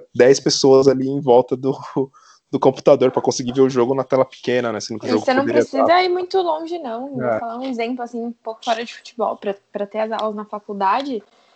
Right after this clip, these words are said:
Speaker 2: tem algumas faculdades aqui de Campinas disponibilizando chip de internet pra aluno bolsista, porque realmente não tem
Speaker 1: Viu?
Speaker 2: condição, não tem acesso. Então, assim,
Speaker 1: Exato.
Speaker 2: você não precisa ir muito longe. Se São Paulo já
Speaker 1: Uhum.
Speaker 2: tem esse tipo de situação,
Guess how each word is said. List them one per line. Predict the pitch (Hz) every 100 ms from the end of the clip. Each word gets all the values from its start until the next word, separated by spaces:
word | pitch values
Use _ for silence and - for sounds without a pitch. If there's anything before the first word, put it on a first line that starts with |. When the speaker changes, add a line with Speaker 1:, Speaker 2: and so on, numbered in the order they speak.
| _
Speaker 2:
tem | 226
algumas | 220 220 226
faculdades | 226 220 214 202
aqui | 214 220
de | -
Campinas | 226 214 208 202 226 254
disponibilizando | 247 - 247 233 240 220 214 247
chip | - 254 240
de | 233
internet | 233 277 277 254 -
pra | 269
aluno | 247 214 220
bolsista, | 220 262 - 285 269 -
porque | - 202 202
realmente | 208 202 196 202
não | 208
tem | 220
Speaker 1:
Viu? | 160 117
Speaker 2:
condição, | 180 - 247
não | 202
tem | 196
acesso. | 208 302 220 202 - _ _ -
Então, | -
assim, | 240 226
Speaker 1:
Exato. | 175
Speaker 2:
você | 233
não | 247
precisa | - 311
ir | 349
muito | 302 262
longe. | 220 180 190 -
Se | - 226
São | - 285
Paulo | 415 330 220 214 143
já | 220
Speaker 1:
Uhum. | -
Speaker 2:
tem | 240
esse | 403
tipo | - -
de | 233
situação, | 233 _ 202 202 - 240 359